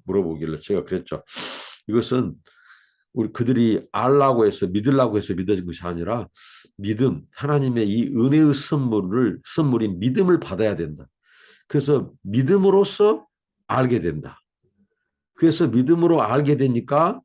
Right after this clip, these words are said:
믿게 된다는 거죠. 그러니까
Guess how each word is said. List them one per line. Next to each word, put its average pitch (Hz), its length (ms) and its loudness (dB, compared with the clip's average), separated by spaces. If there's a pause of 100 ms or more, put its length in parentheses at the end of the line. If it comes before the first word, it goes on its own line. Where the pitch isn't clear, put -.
(920)
믿게 123 320 -2
된다는 80 420 -2
거죠. - 240 -16 (1800)
그러니까 139 360 0